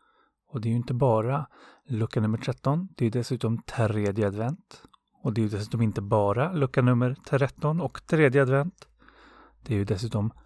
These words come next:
Lucia. Och som ni har märkt nu, ni som har lyssnat på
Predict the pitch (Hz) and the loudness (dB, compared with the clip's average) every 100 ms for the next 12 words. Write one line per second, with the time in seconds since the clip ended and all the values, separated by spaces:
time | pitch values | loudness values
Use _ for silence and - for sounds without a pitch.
0 | _ _ - 98 98 101 - - 135 123 | _ _ -6 -2 0 -2 -4 -2 -2 -2
1 | - - _ _ _ _ _ _ _ _ | -6 -10 _ _ _ _ _ _ _ _
2 | - _ _ 147 131 123 - - 135 123 | -20 _ _ -6 -4 -4 -6 -2 2 4
3 | 120 131 131 156 - 135 165 - _ _ | 4 4 2 0 0 0 0 -4 _ _
4 | _ _ - 113 104 110 113 110 127 113 | _ _ -8 -8 -4 -2 -2 -4 -6 -8
5 | - 117 110 110 | -6 -4 -4 -4